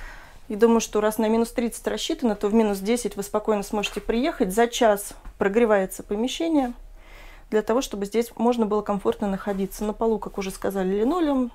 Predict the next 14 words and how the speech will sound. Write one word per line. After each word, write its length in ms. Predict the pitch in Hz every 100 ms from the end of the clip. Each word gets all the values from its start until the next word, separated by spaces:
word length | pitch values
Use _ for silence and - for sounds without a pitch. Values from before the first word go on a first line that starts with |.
| - - - - -
ну, 140 | 240 220
линолеум 420 | 214 208 196 190
под 240 | 208 208
доску, 260 | 269 359 -
то 80 | 226
есть 180 | 214 -
все 260 | - 277
в 40 | 254
едином 520 | 202 190 233 226 214
стиле. 520 | - - 196 175 175 - - - - - - - - - - - - - - - - - -
Запах 540 | 196 208 208 180 -
нового, 640 | 202 214 220 202 196 190 190 214
запах 420 | 214 208 196 -
ремонта. 560 | 220 226 247 254 226